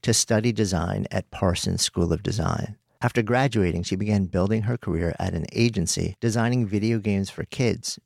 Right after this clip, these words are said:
before focusing on digital motion design for everything from T V to film and the online realm.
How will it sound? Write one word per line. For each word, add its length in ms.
before 640
focusing 540
on 160
digital 380
motion 360
design 440
for 220
everything 320
from 180
T 220
V 300
to 100
film 580
and 360
the 120
online 400
realm. 340